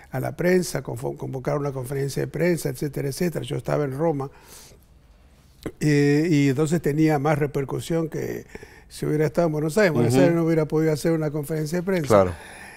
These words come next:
Speaker 1: Eh, pero además fue una semana terrible porque cuatro días después lo matan a mi hermano, ¿no? A, a Mario Roberto. Y,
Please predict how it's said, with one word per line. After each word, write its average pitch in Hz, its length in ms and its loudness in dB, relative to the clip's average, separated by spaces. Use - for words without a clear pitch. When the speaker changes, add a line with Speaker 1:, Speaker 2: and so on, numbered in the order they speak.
Speaker 1:
Eh, 156 760 6
pero 156 420 6
además 202 380 6
fue 185 140 4
una 185 180 4
semana 170 500 2
terrible 196 560 4
porque 120 800 -6
cuatro 151 340 0
días 165 160 2
después 175 440 0
lo 185 100 -4
matan 143 380 -4
a 139 40 -4
mi 123 120 -8
hermano, 131 520 -6
¿no? 175 180 -8
A, 143 360 -8
a - 160 -18
Mario 135 240 -10
Roberto. 175 720 -4
Y, 127 1500 -2